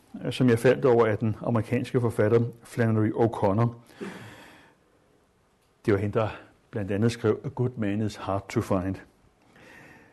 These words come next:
Hun siger, "Ligesom der findes en teologi, der indkredser Guds væsen ved at beskrive hans fravær, findes der en litteratur, som kredser om nåden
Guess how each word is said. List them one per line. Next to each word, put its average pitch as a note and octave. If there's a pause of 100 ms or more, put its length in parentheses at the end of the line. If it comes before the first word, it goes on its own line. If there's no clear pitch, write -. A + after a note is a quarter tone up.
(140)
Hun C3+
siger, C3 (200)
"Ligesom D#3+
der D3
findes C3+
en B2
teologi, A#2+
der A#2+
indkredser A#2+
Guds A#2+
væsen A#2
ved A2+
at G#2+
beskrive B2
hans G2
fravær, B2 (180)
findes C3
der C3
en A#2+
litteratur, A2+ (260)
som A#2+
kredser A#2
om A#2+
nåden A2